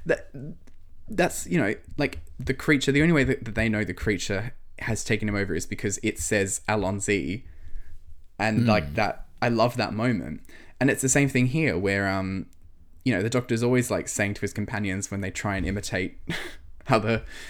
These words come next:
Speaker 1: like, time periods, and he's like, you know, "Don't do that.
Speaker 2: Yeah.
Speaker 1: Don't, don't do that."
Speaker 2: <laughs> Don't, don't, don't do that. <laughs>
Speaker 1: But here it's, it's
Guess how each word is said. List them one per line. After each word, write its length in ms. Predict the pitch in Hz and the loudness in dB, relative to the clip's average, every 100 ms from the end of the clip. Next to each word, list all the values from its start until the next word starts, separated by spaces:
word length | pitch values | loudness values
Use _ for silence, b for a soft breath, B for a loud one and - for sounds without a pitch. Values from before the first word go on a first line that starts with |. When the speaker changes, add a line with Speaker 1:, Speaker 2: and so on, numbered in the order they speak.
| B B B - | B B B 0
Speaker 1:
like, 200 | 110 107 | 2 2
time 260 | - 117 117 | 4 4 4
periods, 440 | 113 101 95 95 | 4 4 4 0
and 60 | 95 | -2
he's 100 | 98 | -4
like, 140 | 82 | -6
you 60 | - | -8
know, 60 | - - | -8 -4
"Don't 180 | 107 | -2
do 80 | - | -2
that. 300 | 113 - - | -2 -2 -4
Speaker 2:
Yeah. 120 | - 113 | -4 -2
Speaker 1:
Don't, 240 | 117 117 | -2 -2
don't 160 | 104 - | -4 -4
do 100 | - | -4
that." 220 | - 65 | -4 -4
Speaker 2:
<laughs> 100 | 120 | -4
Don't, 140 | - | -4
don't, 280 | 98 98 107 | -4 -4 -4
don't 140 | 98 98 | -4 -4
do 120 | 95 | -4
that. 180 | 78 - - | -6 0 0
<laughs> 180 | - 170 | 2 6
Speaker 1:
But 120 | 139 | 6
here 440 | 117 - 180 139 104 | 8 10 10 10 8
it's, 360 | 98 - - - | 4 0 -4 0
it's 340 | 117 - - | -2 -2 -6